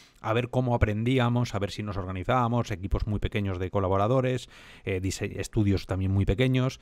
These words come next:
Y aquí lo que parece ser que querían hacer era sacar un catálogo importante, ¿no? Eso que decía Rubin y lo que decía Nate,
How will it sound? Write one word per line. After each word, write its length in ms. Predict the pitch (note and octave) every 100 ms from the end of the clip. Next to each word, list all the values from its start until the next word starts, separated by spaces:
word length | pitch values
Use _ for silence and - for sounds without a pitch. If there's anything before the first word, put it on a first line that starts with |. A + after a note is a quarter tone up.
| - - -
Y 120 | G2
aquí 140 | -
lo 120 | A#2 A2+
que 200 | A2+ A2+
parece 380 | - A2 -
ser 160 | - A2+
que 140 | A2+
querían 340 | G#2+ G#2 A2+ G#2+
hacer 320 | G2+ A2+ A2
era 320 | G#2+ A2+ A#2+ - _ _ _ A#2
sacar 480 | - A#2 - A#2+ A#2+
un 200 | A#2 A#2
catálogo 640 | A2+ A#2 A#2 A#2 C3+ D3+ _ _ _ _ -
importante, 640 | C#3 G2+ - - G2 F2
¿no? 200 | E2 A#2+
Eso 180 | G2+ F#2
que 80 | F2
decía 300 | E2 G2 F2
Rubin 500 | F#2+ G2 G#2+ C3 C#3 _ - _ -
y 120 | F2+
lo 100 | E2+
que 60 | E2+
decía 920 | E2 F2+ F2 E2+ E2+ E2 D#2+ E2 E2+
Nate, 460 | F2+ G#2 A2 -